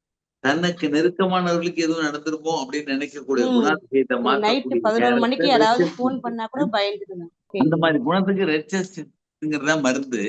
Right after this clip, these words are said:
Speaker 1: அடுத்தவனுக்கு
Speaker 2: ம்.
Speaker 1: வந்த வியாதி நமக்கு வந்துருமோன்னு நினைக்க ஆரம்பிச்சா, நாம் ஓவராக சுத்தம் பார்க்க, சுத்தம் பார்க்கணும். அடுத்த
Speaker 2: ம்.
Speaker 1: பாத்ரூமுக்கு போறது கூட அருவருப்பு. அடுத்த பாத்ரூமை இடது கையில தான் தொடுவேன். அடுத்த பாத்ரூம் போகாம நான்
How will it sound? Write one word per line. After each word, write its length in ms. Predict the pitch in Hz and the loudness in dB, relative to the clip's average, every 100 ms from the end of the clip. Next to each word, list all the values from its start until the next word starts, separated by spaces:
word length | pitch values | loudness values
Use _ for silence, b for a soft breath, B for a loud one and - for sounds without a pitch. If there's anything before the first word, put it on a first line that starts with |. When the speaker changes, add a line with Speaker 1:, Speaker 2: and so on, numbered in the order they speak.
| 143 165 - _ | -2 -4 -8 _
Speaker 1:
அடுத்தவனுக்கு 600 | - 170 196 208 196 202 | -2 -2 0 0 0 0
Speaker 2:
ம். 40 | 190 | 0
Speaker 1:
வந்த 160 | 180 | 2
வியாதி 360 | 165 170 185 196 | 4 4 2 0
நமக்கு 300 | 185 170 151 | -2 -4 -4
வந்துருமோன்னு 520 | 160 170 180 190 185 | -4 -2 -2 -2 -4
நினைக்க 220 | 165 175 175 | -6 -6 -4
ஆரம்பிச்சா, 480 | 156 143 127 - 113 135 175 - _ _ _ _ _ _ _ - | -4 -6 -12 -4 0 2 0 -4 _ _ _ _ _ _ _ -2
நாம் 260 | 147 170 143 120 151 | 2 2 2 0 4
ஓவராக 680 | 190 202 202 185 175 147 160 202 202 _ _ _ _ _ _ _ _ _ | 4 2 0 2 2 0 -2 -4 -4 _ _ _ _ _ _ _ _ _
சுத்தம் 480 | - 175 175 220 208 | -4 -4 -2 -2 0
பார்க்க, 300 | 185 175 - - - _ _ | 2 2 -2 -16 -20 _ _
சுத்தம் 340 | 160 233 214 | 0 2 2
பார்க்கணும். 500 | 175 180 180 147 98 - _ _ _ _ _ _ _ _ | 2 0 -2 -6 -8 -14 _ _ _ _ _ _ _ _
அடுத்த 260 | 123 170 202 | -6 -2 0
Speaker 2:
ம். 60 | 156 | 2
Speaker 1:
பாத்ரூமுக்கு 520 | 170 185 202 196 - | 2 2 -2 -4 0
போறது 260 | 170 165 | 2 2
கூட 160 | 160 180 | 2 2
அருவருப்பு. 500 | 156 147 151 123 113 143 | 2 2 0 0 -2 0
அடுத்த 360 | 123 139 - | -2 -6 -6
பாத்ரூமை 480 | 175 170 175 175 175 | -2 -2 -2 0 4
இடது 260 | 143 147 175 | 4 6 6
கையில 200 | 175 160 | 6 4
தான் 160 | 165 | 2
தொடுவேன். 440 | 139 117 117 143 135 - _ | 0 -2 -2 -2 -4 -10 _
அடுத்த 240 | 135 - 202 | -6 -2 2
பாத்ரூம் 460 | 185 175 175 160 | 2 2 -2 -4
போகாம 460 | 156 170 175 180 185 | -2 2 2 2 0
நான் 200 | 180 | 0